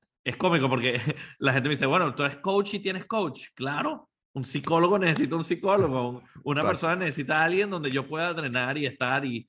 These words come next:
Speaker 1: y, y, y si en verdad tú eres un coach y no tienes un coach, quiere decir, o sea, a-, a-, algo está faltando ahí en esa fórmula de valor de tu coaching, porque ¿cómo le vas a vender tu coaching a alguien si tú no estás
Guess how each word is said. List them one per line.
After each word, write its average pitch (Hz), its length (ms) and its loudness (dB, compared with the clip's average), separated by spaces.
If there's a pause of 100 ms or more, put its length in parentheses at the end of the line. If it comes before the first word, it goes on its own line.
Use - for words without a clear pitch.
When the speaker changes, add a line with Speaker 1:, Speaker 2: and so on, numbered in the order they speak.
(200)
Speaker 1:
y, 120 120 -2
y, 120 520 -4
y 127 40 -2
si 139 160 -2
en 131 100 0
verdad 135 340 0
tú 190 160 0
eres 208 160 0
un 190 180 -6
coach 180 380 -6 (1040)
y 135 140 0
no 147 340 4
tienes 220 220 2
un 202 160 -2
coach, 143 380 -2
quiere 135 200 -2
decir, 151 240 -4
o 151 100 -4
sea, 143 120 -2
a-, 123 640 -12
a-, 127 140 -2
algo 147 200 4
está 180 220 2
faltando 180 560 2
ahí 180 160 2
en 170 120 -4
esa 165 240 -4
fórmula 170 500 0
de 160 80 -2
valor 131 460 0
de 160 120 -4
tu 135 180 -12
coaching, 139 440 -2
porque 117 340 -6 (380)
¿cómo 151 260 4
le 190 140 6
vas 143 200 4
a 180 60 6
vender 135 580 -2
tu 156 120 -6
coaching 151 380 -6
a 131 100 4
alguien 170 260 -4
si 127 260 -8
tú 123 140 -4
no 135 380 -2
estás 131 640 -6